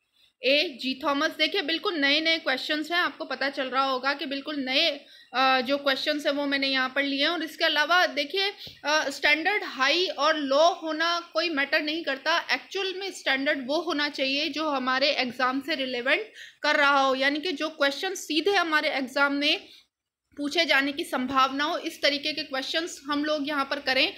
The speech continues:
हमें यहाँ पर कोई स्टैंडर्ड अपना प्रूफ नहीं करना है कि कितना कठिन पेपर मैं बना सकती हूँ या कितना आसान पेपर मैं दे सकती हूँ, इस तरह का मैं यहाँ कोई प्रूफ करने नहीं बैठी हूँ। मैं केवल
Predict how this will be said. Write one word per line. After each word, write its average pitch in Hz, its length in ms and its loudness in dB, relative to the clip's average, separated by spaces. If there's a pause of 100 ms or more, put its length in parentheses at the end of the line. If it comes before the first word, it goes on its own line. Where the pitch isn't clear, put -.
(240)
हमें 294 180 4
यहाँ 311 220 6
पर 311 140 2
कोई 311 240 -2
स्टैंडर्ड 285 480 2
अपना 285 220 0
प्रूफ 302 380 -6
नहीं 302 180 2
करना 277 240 0
है 302 100 2
कि 330 100 -4
कितना - 280 -4
कठिन 302 380 -2
पेपर 294 280 0
मैं 285 160 -2
बना 262 200 -2
सकती 294 320 -8
हूँ 320 80 -4
या 320 120 0
कितना 294 260 -4
आसान 285 360 0
पेपर 269 240 -2
मैं 277 280 0
दे 262 140 0
सकती 285 300 -8
हूँ, 359 140 -6 (280)
इस 311 180 -4
तरह 320 200 6
का 320 140 2
मैं 320 120 0
यहाँ 302 160 4
कोई 311 140 0
प्रूफ 302 340 -8
करने 285 220 2
नहीं 277 200 -2
बैठी 269 280 -2
हूँ। 339 100 -4
मैं 339 140 -4
केवल 294 360 0